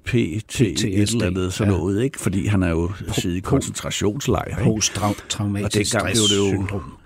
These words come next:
Speaker 2: det.
Speaker 1: kureret. Man kom hjem fra kon-, koncentrationslejren i Folke Bernadottes hvide busser og fik et måltid mad og et par rene underbukser, og så blev der ikke snakket mere om det, ikke? Det var sådan, man gjorde.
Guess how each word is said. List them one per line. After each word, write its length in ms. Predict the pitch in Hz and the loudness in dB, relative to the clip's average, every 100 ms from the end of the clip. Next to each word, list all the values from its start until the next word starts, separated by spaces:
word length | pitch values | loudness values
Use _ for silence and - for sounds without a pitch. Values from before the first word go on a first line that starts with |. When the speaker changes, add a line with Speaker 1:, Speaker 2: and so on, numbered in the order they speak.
| - | -4
Speaker 2:
det. 80 | |
Speaker 1:
kureret. 440 | - 101 95 82 107 | 0 2 2 0 0
Man 120 | 98 | 0
kom 220 | - 104 | 0 2
hjem 160 | 98 - | 2 2
fra 120 | 110 | -2
kon-, 1120 | - 110 98 - - 113 101 - - - - | 2 2 2 -2 0 2 2 -2 -4 -2 -2
koncentrationslejren 1120 | - 123 104 113 107 - 110 90 - 98 95 104 | 0 0 0 -2 -2 0 0 0 0 2 2 2
i 120 | 104 | 2
Folke 460 | - 95 95 110 101 | 2 0 0 -2 0
Bernadottes 560 | 101 95 98 90 92 104 | 0 0 0 0 0 0
hvide 220 | 107 98 | 2 2
busser 380 | 113 95 107 110 | 4 2 2 2
og 140 | 78 | 0
fik 260 | - 95 95 | 2 2 4
et 60 | |
måltid 360 | 110 92 98 110 | 2 2 2 2
mad 300 | 85 82 98 | 2 2 2
og 80 | 107 | 2
et 80 | - | 2
par 200 | 104 80 | 0 4
rene 220 | 98 98 | 4 4
underbukser, 580 | 87 107 - 87 - 87 | 2 2 2 0 0 0
og 80 | |
så 140 | 90 87 | 0 0
blev 180 | - 104 | 2 4
der 80 | |
ikke 120 | 98 - | 2 2
snakket 320 | 80 107 127 | 2 4 4
mere 160 | 90 107 | 4 2
om 60 | |
det, 220 | 95 90 110 | 2 0 0
ikke? 180 | - 127 | 0 2
Det 100 | 95 | 4
var 80 | 110 | 2
sådan, 260 | - - 101 | 2 -2 0
man 140 | 101 | 0
gjorde. 260 | 95 95 | 0 0